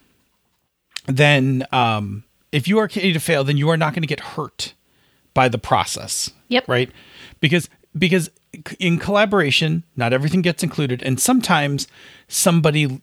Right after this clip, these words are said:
Speaker 1: like, doesn't get a thing in and can be very hurt by it, especially if they don't understand, um, or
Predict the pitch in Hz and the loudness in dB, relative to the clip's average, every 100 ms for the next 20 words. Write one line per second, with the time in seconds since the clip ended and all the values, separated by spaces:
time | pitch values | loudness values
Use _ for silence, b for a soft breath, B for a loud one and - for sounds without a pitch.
0 | - 143 135 - 151 143 139 127 - 143 | -6 0 0 2 2 2 0 -2 -4 -2
1 | 127 160 120 110 - - 135 123 120 113 | 0 0 0 -4 -6 -4 -2 0 -2 0
2 | 120 107 143 120 - 98 104 - _ - | -2 -2 -6 -4 -4 -2 -4 -8 _ -10
3 | - 170 - 160 - 139 131 127 123 - | -4 0 2 2 2 0 0 -2 -4 -4
4 | - 123 117 107 98 b b b b b | -2 -2 -2 -4 -8 b b b b b
5 | _ 123 113 110 110 139 131 123 | _ -2 0 -2 -4 0 2 0